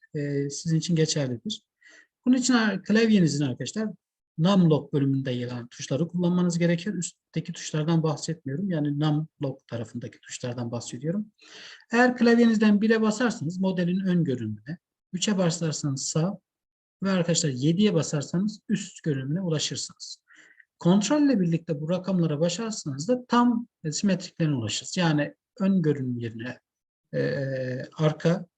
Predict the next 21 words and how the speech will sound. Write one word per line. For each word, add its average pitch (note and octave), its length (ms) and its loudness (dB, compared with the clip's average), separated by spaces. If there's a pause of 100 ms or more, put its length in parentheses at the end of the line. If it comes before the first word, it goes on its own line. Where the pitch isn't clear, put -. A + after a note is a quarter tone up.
(280)
sağ G3 320 2
görünüm C#3 320 2
yerine A2+ 420 -8 (320)
sol G3 460 0 (200)
ve E3+ 120 -4
alt, G3+ 300 2 (140)
üst F#3 220 -6
görünüm C#3 240 -2
yerine E3 200 -2
de G#3+ 40 -4
alt F#3+ 260 -2
görünüm. A#2+ 280 -12
Örnek F3+ 380 0
olarak D#3 340 -2
bakalım A#2+ 360 -6
bir - 60 -16
tane. D#3+ 300 -6 (800)
Ben A#3 400 4 (120)
klavyemden E3 500 4
arkadaşlar D3+ 380 -2
sırasıyla G#3 640 -2